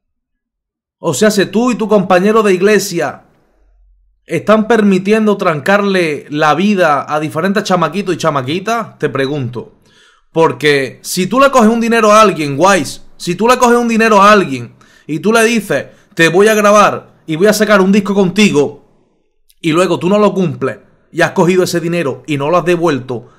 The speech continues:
eso se llama estafa. Y si tu abogado,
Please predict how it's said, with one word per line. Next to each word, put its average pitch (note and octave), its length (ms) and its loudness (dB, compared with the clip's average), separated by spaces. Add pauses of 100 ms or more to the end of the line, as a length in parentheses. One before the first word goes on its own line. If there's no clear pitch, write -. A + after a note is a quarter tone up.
(160)
eso F3 240 -4
se C#3 140 -8
llama D#3+ 200 -2
estafa. B2 520 -4 (520)
Y G#3 160 0
si F#3+ 180 -2
tu F#3+ 140 2
abogado, F#3 720 2